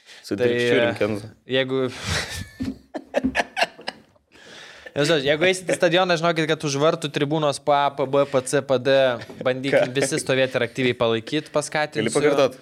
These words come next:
Speaker 2: Negirdėjai, ne? P A, P B, P C, P D, kur pietų ketvirta aktyvus fanai, visas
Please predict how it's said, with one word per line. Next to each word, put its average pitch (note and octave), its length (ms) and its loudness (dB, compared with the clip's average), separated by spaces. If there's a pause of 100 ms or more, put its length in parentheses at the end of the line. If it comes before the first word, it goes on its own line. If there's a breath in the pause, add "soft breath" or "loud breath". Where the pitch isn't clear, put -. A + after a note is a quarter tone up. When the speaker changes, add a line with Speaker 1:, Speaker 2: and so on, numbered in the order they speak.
(1160 loud breath)
Speaker 2:
Negirdėjai, A#2 460 -2
ne? A2+ 120 -2
P B2+ 200 -2
A, C3+ 240 0
P C#3+ 160 -4
B, C3 240 2
P C3+ 180 -4
C, C#3 300 -2
P B2+ 160 0
D, C3+ 200 2
kur C3 200 -6
pietų B2 240 -4
ketvirta B2 400 -2
aktyvus C3 320 -2
fanai, C3+ 260 -2
visas C3+ 380 -2